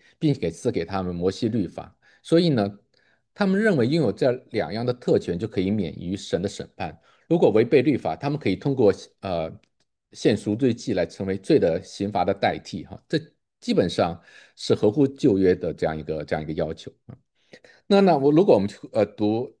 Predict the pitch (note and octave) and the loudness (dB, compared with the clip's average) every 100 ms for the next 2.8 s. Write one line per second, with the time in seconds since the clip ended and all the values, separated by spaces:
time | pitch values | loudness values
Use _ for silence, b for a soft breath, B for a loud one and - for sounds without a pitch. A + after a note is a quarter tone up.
0 | _ - D#3+ D#3 D#3+ C3 G#2+ D3+ G#2+ D#2+ | _ -8 -8 0 4 6 4 4 0 -2
1 | - B2 A2+ - C#3+ B2+ A2 C3+ B2+ D#2 | -4 -4 -4 -6 -2 0 0 -2 -2 0
2 | G2+ G2 G#2 C3+ A2 G2 - F2 | 0 2 2 2 -2 -2 -10 -10